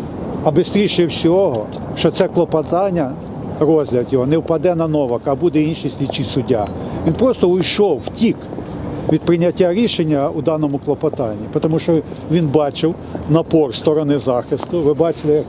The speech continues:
як він хотів вчити нас, але коли я йому сказав, що зауваження, яке він мені робить, воно не передбачено законом, заперечував пр-, проти цього,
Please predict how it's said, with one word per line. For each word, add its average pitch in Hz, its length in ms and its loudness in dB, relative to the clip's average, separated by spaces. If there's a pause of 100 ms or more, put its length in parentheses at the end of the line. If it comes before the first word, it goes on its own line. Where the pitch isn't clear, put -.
(300)
як 160 160 0
він 160 100 2
хотів 165 340 0
вчити 156 560 2
нас, 175 360 -2 (540)
але 156 180 0
коли 165 360 -2 (440)
я 156 180 4
йому 160 180 2
сказав, 147 540 0
що 135 360 0 (160)
зауваження, 156 640 2
яке 147 220 -2
він 156 240 -8
мені 160 200 2
робить, 143 280 2 (300)
воно 156 240 4
не 151 100 2
передбачено 143 800 0
законом, 160 500 -2
заперечував 165 800 0
пр-, 165 140 -8 (360)
проти 170 280 2
цього, 175 400 2